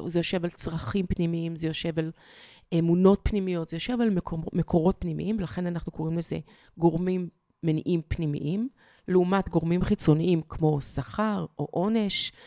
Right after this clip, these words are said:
זאת אומרת, יש אנשים שיעשו פעולה כי יש להם דדליין, כי הם, כי הם חוששים מאיזושהי השלכות, מאיזשהן השלכות, זה העונש, או כי הם חושבים שהם יקבלו על זה איזשהו תגמול חיצוני.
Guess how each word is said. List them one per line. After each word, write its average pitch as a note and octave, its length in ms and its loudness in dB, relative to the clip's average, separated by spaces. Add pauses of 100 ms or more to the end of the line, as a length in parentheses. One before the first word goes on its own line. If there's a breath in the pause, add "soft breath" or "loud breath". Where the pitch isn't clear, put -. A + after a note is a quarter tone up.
זאת - 140 -10
אומרת, F3+ 120 -4
יש B3 160 4
אנשים A#3+ 300 2
שיעשו G3 400 2
פעולה D#3+ 460 -2 (600 soft breath)
כי - 120 -6
יש A3 260 6
להם G#3 140 4
דדליין, E3+ 420 0 (100)
כי F#3 180 -6
הם, B2 220 -4 (400)
כי - 80 -2
הם F#3 120 0
חוששים F#3+ 580 2
מאיזושהי F3 380 -2
השלכות, D#3 500 -4 (140)
מאיזשהן E3 520 -2
השלכות, - 600 -6 (100)
זה - 160 -10
העונש, F#3+ 520 -6 (480 loud breath)
או D4 360 2
כי B3 140 -4
הם A3 100 -4
חושבים A3+ 280 -2
שהם G#3+ 180 -2
יקבלו F3+ 280 0
על F#3 60 4
זה E3+ 140 -2
איזשהו E3+ 320 -6
תגמול D#3 360 -4
חיצוני. D#3 440 -8